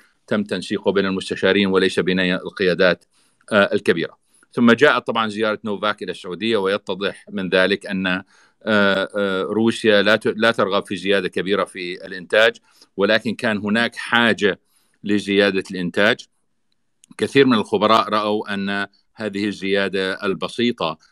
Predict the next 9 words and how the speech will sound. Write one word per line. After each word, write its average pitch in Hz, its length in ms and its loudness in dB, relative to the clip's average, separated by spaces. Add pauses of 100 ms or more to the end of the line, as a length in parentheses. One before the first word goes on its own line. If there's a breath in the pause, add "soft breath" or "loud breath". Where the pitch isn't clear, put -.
(180)
هي 101 300 0
زيادة 95 480 -2
سياسية. 78 720 -8 (640)
أعداء 110 500 6
بايدن 135 460 0
اليوم 120 360 -4
استغلوا 110 720 -4 (320)
الخبر 104 480 -2 (200)
ضده 101 480 0